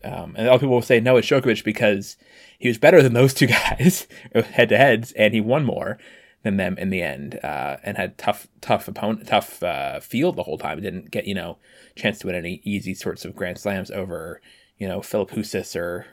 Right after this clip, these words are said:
or Puerta or Baghdatis or whatever." Yeah, what do you, what do you make of, of what, where the sort of goat race sits? Not a, not a topic we love talking about on,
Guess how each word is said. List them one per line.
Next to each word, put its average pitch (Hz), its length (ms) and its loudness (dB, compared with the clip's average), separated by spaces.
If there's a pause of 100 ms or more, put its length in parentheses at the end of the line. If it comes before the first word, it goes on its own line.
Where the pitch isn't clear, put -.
or - 80 -12
Puerta 101 540 -2
or 85 100 -2
Baghdatis 92 600 -6
or 92 60 -8
whatever." 85 380 -10 (240)
Yeah, 127 120 6
what 113 100 4
do 131 80 2
you, 127 320 -2
what 127 100 -4
do 135 60 0
you 127 80 -2
make 104 200 -2
of, 98 300 -10
of 104 220 -8 (160)
what, 104 260 -6 (200)
where 113 200 0
the 95 80 -4
sort 95 200 -6
of - 200 -14 (800)
goat 98 260 -2
race 95 320 -6
sits? - 640 -8
Not 131 180 6
a, 123 140 6
not 120 140 4
a 113 40 2
topic 113 220 2
we 101 120 -2
love 101 160 -2
talking 101 260 -2
about 98 160 -2
on, 101 240 -2